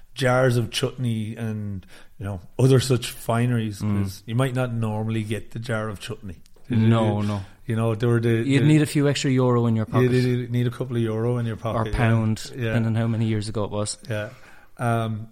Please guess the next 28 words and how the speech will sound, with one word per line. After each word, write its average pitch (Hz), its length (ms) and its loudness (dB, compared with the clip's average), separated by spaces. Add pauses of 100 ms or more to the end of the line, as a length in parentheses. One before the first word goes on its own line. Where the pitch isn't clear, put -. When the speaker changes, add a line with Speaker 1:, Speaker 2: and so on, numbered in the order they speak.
Speaker 1:
and 120 140 2
these 127 180 2
food 127 380 0
products, 113 400 -2
they'll 113 180 -4
all 110 280 -2
be, 101 440 -8 (340)
um, 90 540 -6 (600)
sitting 120 640 0
embedded 110 580 -2
in 104 200 -2
straw 110 960 -2
and 98 340 -8
Speaker 2:
Yeah, 113 180 2
they 110 80 0
Speaker 1:
wrapped 110 320 2
Speaker 2:
would, - 20 0
yeah. 120 120 2
Speaker 1:
with, 101 160 -4
like, 98 200 -4
fancy 113 720 -6
plastic 98 560 -6
just 113 400 0
to 107 60 -2
Speaker 2:
Mm. - 20 -4
Speaker 1:
give 101 120 -6
it 101 60 -8
a 101 140 -10